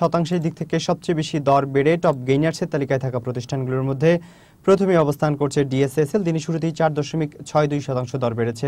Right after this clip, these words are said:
প্রতিষ্ঠানটির। দ্বিতীয় অবস্থানে রয়েছে প্রিমিয়ার লিজিং। এছাড়া পরবর্তী অবস্থানগুলোতে রয়েছে শাসা ডেনিম, রয়েছে মুন্নু সিরামিক,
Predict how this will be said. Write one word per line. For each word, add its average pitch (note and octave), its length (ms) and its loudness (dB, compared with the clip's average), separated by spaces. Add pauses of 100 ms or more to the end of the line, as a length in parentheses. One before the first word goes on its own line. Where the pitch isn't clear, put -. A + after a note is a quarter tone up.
প্রতিষ্ঠানটির। A2 520 -4 (400)
দ্বিতীয় C3+ 280 2
অবস্থানে C3+ 280 -2
রয়েছে C3+ 280 0 (640)
প্রিমিয়ার F#3+ 380 4
লিজিং। G3 200 2 (100)
এছাড়া G3 300 2
পরবর্তী G3 440 2
অবস্থানগুলোতে D#3+ 560 0
রয়েছে D#3 280 2 (120)
শাসা D#3 340 2
ডেনিম, E3+ 220 0 (100)
রয়েছে C3+ 240 0 (100)
মুন্নু C3+ 240 0
সিরামিক, D3+ 400 2